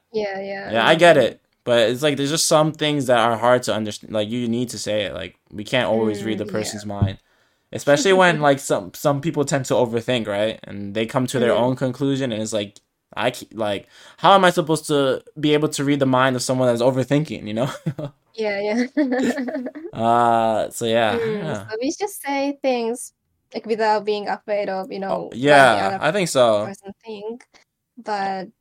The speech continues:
Speaker 1: mm, it's a, it's one of the cultural thing, I think,
Speaker 2: I think
Speaker 1: like,
Speaker 2: so, yeah.
Speaker 1: we
Speaker 2: But it happens here too, o-, often, where people don't,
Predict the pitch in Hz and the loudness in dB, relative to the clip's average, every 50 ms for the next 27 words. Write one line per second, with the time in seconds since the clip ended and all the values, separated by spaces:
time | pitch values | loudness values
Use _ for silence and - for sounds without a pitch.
0 | _ - - 208 202 196 190 190 185 180 - 220 226 - 233 226 233 226 226 226 | _ -16 -14 -12 -10 -8 -8 -8 -8 -10 -10 -10 -8 -6 -4 -4 -2 -2 -4 -4
1 | 220 - 269 269 - 269 277 285 262 240 220 - - 214 208 208 208 208 202 202 | -6 -6 -8 -6 -4 -4 -2 -2 -2 -2 -4 -4 -4 -4 -4 -4 -6 -8 -10 -10
2 | 208 - 202 196 196 185 190 - - 208 208 208 208 208 - - 151 160 147 107 | -10 -10 -12 -10 -10 -10 -12 -12 -12 -12 -12 -10 -10 -4 -2 0 0 0 0 -2
3 | 98 107 110 101 95 95 104 98 - - - - 202 208 226 233 240 262 254 247 | -2 -2 -2 0 0 -2 -2 -4 -6 -6 -4 0 4 6 8 8 8 6 6 4
4 | 220 240 214 180 - 220 202 143 120 123 127 123 - 135 139 139 135 - - 107 | 4 4 4 4 4 2 4 4 6 6 6 6 6 6 6 6 4 0 -8 -8
5 | 107 120 - - 113 110 110 - 143 135 139 127 127 127 123 120 107 | -10 -10 -10 -10 -10 -8 -6 -8 -6 -6 -2 0 2 2 2 2 -2